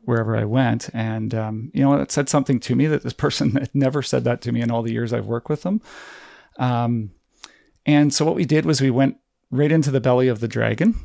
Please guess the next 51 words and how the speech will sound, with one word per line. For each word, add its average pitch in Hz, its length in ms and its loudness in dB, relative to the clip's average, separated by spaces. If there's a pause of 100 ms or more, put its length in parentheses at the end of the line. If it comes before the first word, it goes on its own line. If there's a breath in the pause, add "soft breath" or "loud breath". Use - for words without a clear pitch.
(120)
This 127 180 0
fire 139 500 0 (220)
in 120 120 -2
particular 127 600 -2
in 120 100 0
the 117 80 -2
Shuswap 135 560 0 (160)
looked 135 360 -2
like 127 140 -2
a 123 40 -2
dragon 113 340 -2
when 113 80 -2
you 113 80 -2
look 117 160 -6
at 120 100 -4
the 117 80 -4
map 107 300 -4
of 156 120 -2
it. 226 180 0 (680 loud breath)
And 139 540 4
we 135 120 0
started 151 280 2
to 147 60 0
m-, 123 280 0 (380)
immediately 143 580 2
meet 135 240 0
people 117 500 -4
as 123 180 -2
they 117 140 -2
re-entered. 113 580 -6
So, 113 480 -6
um, 113 420 -6
we 131 120 -4
did 135 100 0
a 139 60 2
little 127 240 0
bit 165 100 2
of 151 80 -2
a 139 80 0
test - 300 -2
before 127 580 0
at 117 220 0
a 113 100 0
farmer's 127 480 -4
market 151 260 -2
that 117 80 -6
was 117 140 -6
just - 240 -4
on 120 80 -2
the 113 140 -2
outskirts. 185 580 -6